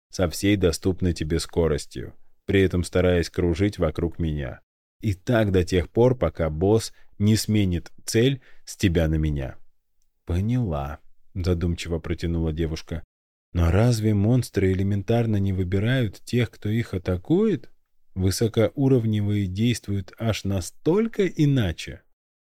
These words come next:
«Я не знаю. Именно поэтому мы рассматриваем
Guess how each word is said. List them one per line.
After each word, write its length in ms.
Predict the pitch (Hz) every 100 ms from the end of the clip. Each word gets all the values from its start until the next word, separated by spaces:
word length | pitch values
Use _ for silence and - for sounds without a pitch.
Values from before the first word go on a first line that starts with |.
| _ _
«Я 420 | 87 80 85 117
не 160 | 127 131
знаю. 800 | 120 117 117 117 104 78 - - - _
Именно 380 | - 110 104 101
поэтому 640 | 87 82 92 127 139 104 95
мы 160 | 95
рассматриваем 840 | 92 - 101 120 123 101 92 80